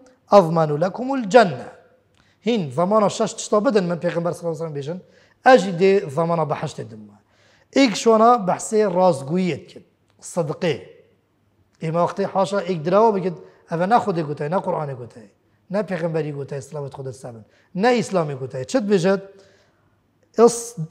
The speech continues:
اصدقوا اذا حدثتم، اصدقوا اذا حدثتم. راستی بجه وقت تو تاخذه. اوه ده زمان ده تا بحشت رازگویی.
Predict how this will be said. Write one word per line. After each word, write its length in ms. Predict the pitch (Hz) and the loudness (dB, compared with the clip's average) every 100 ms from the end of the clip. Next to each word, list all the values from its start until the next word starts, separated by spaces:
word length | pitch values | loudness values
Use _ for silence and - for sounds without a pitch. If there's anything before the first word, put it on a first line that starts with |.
| - | -4
اصدقوا 680 | 220 - 175 202 202 202 202 196 | -4 2 6 6 8 2 2 2
اذا 320 | 180 185 185 | 4 6 4
حدثتم، 600 | - - 156 170 151 151 | 2 -2 0 0 0 -4
اصدقوا 760 | 156 185 - 175 175 175 208 226 - _ | -4 -6 -2 -4 -2 -2 -4 -8 -18 _
اذا 360 | 175 165 208 220 | -2 4 6 4
حدثتم. 720 | - 175 143 165 160 - 123 110 _ _ _ 175 | 0 -4 0 0 0 -4 -14 -16 _ _ _ -6
راستی 920 | 170 220 254 262 262 262 - 294 269 | 2 8 10 10 8 2 0 2 4
بجه 260 | 220 180 | 2 2
وقت 160 | 180 - | 2 0
تو 120 | 160 | -4
تاخذه. 480 | - 143 - 117 101 - _ _ _ _ _ - | -4 -6 -6 -12 -16 -20 _ _ _ _ _ -8
اوه 220 | 156 180 | -2 0
ده 140 | 175 170 | 0 0
زمان 380 | 160 175 185 | 0 0 -2
ده 100 | 160 | -4
تا 160 | 151 170 | -4 -6
بحشت 380 | 147 - 165 151 | -4 -6 -8 -10
رازگویی. 600 | 135 139 123 147 123 | -8 -8 -8 -10 -10